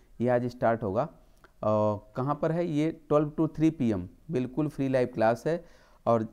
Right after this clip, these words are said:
अगर आपने Unacademy का ऐप इंस्टॉल नहीं किया है, तो ऐप जब आप इंस्टॉल करेंगे तो आपको एक कोड मांगा जाएगा, तो एस पी जी एच ए एन, ये मेरा कोड है, एस पी जी एच ए एन, इस कोड का आप ज़रूर यूज़ करें। मेरा भी लाइव क्लास आपको फ्री मिलेगा, मेरा भी लाइव और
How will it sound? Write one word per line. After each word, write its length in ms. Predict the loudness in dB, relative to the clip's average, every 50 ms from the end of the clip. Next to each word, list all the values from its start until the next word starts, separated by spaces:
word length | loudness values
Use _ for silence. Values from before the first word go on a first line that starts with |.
| -6 -4
अगर 240 | -2 0 2 2 2
आपने 240 | 0 0 -2 -4 -4
Unacademy 720 | -2 -2 -2 -2 -2 0 0 -2 0 0 -2 -2 -2 -2
का 80 | -2 -2 0
ऐप 220 | 0 0 0 0 -4
इंस्टॉल 320 | -6 -4 -2 0 0 0
नहीं 260 | 2 0 -2 -2 -4
किया 220 | -2 -2 0 0 0
है, 100 | 0 -2
तो 120 | -4 -6 -2 0
ऐप 160 | 0 0 0
जब 240 | -2 -2 -2 0 0
आप 180 | 0 -2 -2 -8
इंस्टॉल 340 | -12 -6 0 0 0 0
करेंगे 300 | 2 0 -2 -2 -2 -4
तो 120 | -2 -2 -2
आपको 260 | -2 -2 -2 0 0
एक 160 | 0 -2 -2 -2
कोड 180 | -2 0 0 0
मांगा 240 | 0 -2 0 -2
जाएगा, 300 | 0 0 0 0 0 -2
तो 120 | -2 -2 -2
एस 280 | -2 0 -2 -2 -4
पी 140 | -6 -6 -4
जी 180 | -4 -2 -2 -2
एच 160 | -2 -2 -2
ए 40 | -2
एन, 180 | 0 0 -2 -2
ये 140 | -2 0 0
मेरा 220 | 0 0 0 0
कोड 240 | -2 -2 -4 -4 -4
है, 220 | -6 -8 -10 -12 -16 -20 -20 _ -20 -20 _ _ -4
एस 260 | 0 2 0 0 0 -4
पी 180 | -4 -4 -4
जी 200 | -2 -2 0 0 -2
एच 140 | -2 -4 -4 -2
ए 120 | 0 0
एन, 140 | 0 0 0
इस 180 | -2 -4 -6
कोड 360 | -8 -6 -2 -2 -2 -2 -2 -2
का 80 | -4
आप 340 | -2 0 0 -2 -2 -2 -2
ज़रूर 260 | -4 -2 -2 -2 -2
यूज़ 240 | -2 -2 -4 -4 -4
करें। 160 | -4 -2 -2
मेरा 400 | 0 0 0 0 2 2 2 2
भी 120 | 0 0 0
लाइव 220 | 0 0 0 0 -2
क्लास 260 | -2 -2 -2 0 -2
आपको 220 | -4 -4 -2 -4 -4
फ्री 200 | -2 0 0 0
मिलेगा, 400 | 2 2 0 2 2 0 0 -2 -6 -16 _ _ _ -20 _ _ _ -8 -4
मेरा 360 | 0 2 2 4 6 6 6 6
भी 100 | 6 6
लाइव 180 | 4 4 4
और 280 | 2 2 2 2 2